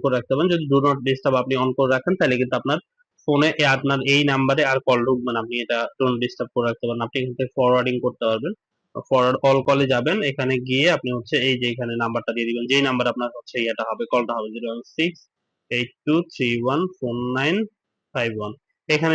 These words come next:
দিয়ে দিবেন। দিয়ে দিলে কিন্তু আপনার কলটা অটোমেটিক ভাবে সবগুলোতে ফরওয়ার্ড হয়ে যাবে, মানে আপনার এই নাম্বারে, যখন আপনি এই নাম্বারে অ্যাক্টিভ না থাকেন তখন হচ্ছে আপনার এটা ফরওয়ার্ড হয়ে যাবে। আপনি এখানে কয়েকটা অপশন দিতে পারেন, মানে আপনি এটা হচ্ছে all call, মানে সমস্ত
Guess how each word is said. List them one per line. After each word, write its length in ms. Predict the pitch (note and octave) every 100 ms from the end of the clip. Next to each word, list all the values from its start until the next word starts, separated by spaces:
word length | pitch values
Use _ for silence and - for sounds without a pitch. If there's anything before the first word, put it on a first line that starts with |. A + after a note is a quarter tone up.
| D#3
দিয়ে 140 | D#3+
দিবেন। 180 | E3 F#3+ F#3+
দিয়ে 140 | D#3+
দিলে 120 | D3+ D3
কিন্তু 140 | D3 C#3
আপনার 180 | C3+ C3+ C3+
কলটা 300 | B2+ A#2+ F#3+ C4 _ _ -
অটোমেটিক 400 | D3+ D#3+ D3 C#3+
ভাবে 120 | C#3 C#3
সবগুলোতে 440 | D3 B2 C3+ B2+ C#3 C3+
ফরওয়ার্ড 280 | C3 A#2+ A#2+
হয়ে 120 | A#2
যাবে, 100 | A#2
মানে 100 | B2 B2
আপনার 180 | - C3 C3+
এই 80 | C#3+
নাম্বারে, 220 | C3+ C#3 E3
যখন 160 | C#3+ D3 C#3
আপনি 100 | B2+ C#3
এই 60 | C#3+
নাম্বারে 240 | C#3 D#3
অ্যাক্টিভ 280 | C3 - C#3+ C#3+
না 60 | C#3
থাকেন 240 | D3 - B3 - - _ D3
তখন 180 | C#3+ D3
হচ্ছে 240 | C#3+ - G3+ C#4 G#3 B2+
আপনার 140 | C3+ C3
এটা 100 | C3
ফরওয়ার্ড 280 | C#3 C3+ C3+
হয়ে 140 | C#3+ D3
যাবে। 140 | G#3+ C4+ _ -
আপনি 120 | F3+
এখানে 180 | F#3+ F#3+ F3+
কয়েকটা 240 | D#3 D#3+
অপশন 200 | D3 D3+ C#3
দিতে 120 | C#3
পারেন, 140 | B2 B2+
মানে 100 | D3 D3+
আপনি 120 | E3+ D3 C#3
এটা 120 | D3 E3+
হচ্ছে 140 | - D#3+
all 120 | D#3+ D#3+
call, 120 | F3 F3
মানে 100 | F3+ E3+ F3
সমস্ত 420 | D#3 F3 F3